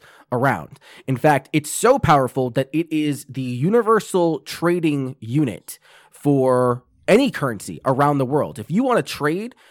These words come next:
the, the euro into the Chinese yuan, you have to trade it into dollars first.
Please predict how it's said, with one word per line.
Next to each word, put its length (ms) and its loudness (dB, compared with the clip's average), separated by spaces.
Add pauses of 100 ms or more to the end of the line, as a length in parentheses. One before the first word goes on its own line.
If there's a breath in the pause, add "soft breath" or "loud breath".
(120 soft breath)
the, 400 0
the 120 -4
euro 600 -2 (260 soft breath)
into 400 -2
the 80 -4
Chinese 480 -2
yuan, 400 -4 (180)
you 200 0
have 280 4
to 80 -8
trade 260 -2
it 100 -2
into 180 -4
dollars 480 -2
first. 420 -14